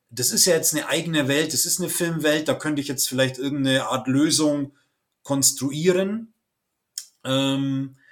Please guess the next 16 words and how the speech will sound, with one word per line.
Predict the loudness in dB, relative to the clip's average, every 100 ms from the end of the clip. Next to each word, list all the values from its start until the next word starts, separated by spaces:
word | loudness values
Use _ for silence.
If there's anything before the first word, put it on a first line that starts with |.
| _ _
und | -6 -2
das, | 2
was | 2 2
da | 2
aber | 2 0
angeboten | -2 -2 -2 -2 -2 0
wird, | 0 0
das | -2 -2 -2 -6
fand | -6 -2 -2
ich |
dann | -2 -4
schon | 0 -2
ein | 0
bisschen, | 0 2 2 0 0 -2 -8 _ _ _ _ _ _ -8
ja, | 2 4 4 0 -14 _ _ _ _ _
schwach | -4 2 2 2 -10 -14